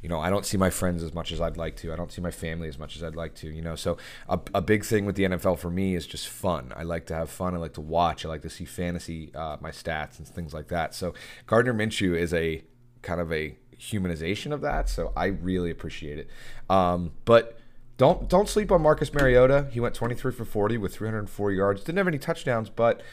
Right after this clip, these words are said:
you know, he is, he was the, he was the, uh, first round pick for a reason, you know. So,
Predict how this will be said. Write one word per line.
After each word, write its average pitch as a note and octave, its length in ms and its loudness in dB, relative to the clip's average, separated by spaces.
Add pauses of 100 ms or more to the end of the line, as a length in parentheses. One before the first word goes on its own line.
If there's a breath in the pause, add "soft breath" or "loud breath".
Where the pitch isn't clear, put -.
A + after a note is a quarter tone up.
(220 loud breath)
you A2+ 80 -4
know, A#2+ 300 0 (720)
he D#3+ 280 0
is, D#3 260 6
he C3+ 120 0
was D3 220 2
the, C3+ 200 4 (140)
he D3 140 2
was C#3 160 4
the, B2+ 280 8
uh, G#2+ 220 8
first G#2+ 240 0
round G2+ 160 0
pick G2 140 -4
for F2+ 160 -2
a - 20 0
reason, D#2 360 -4 (140)
you F#2+ 120 -6
know. F#2 240 -2
So, F#2+ 480 0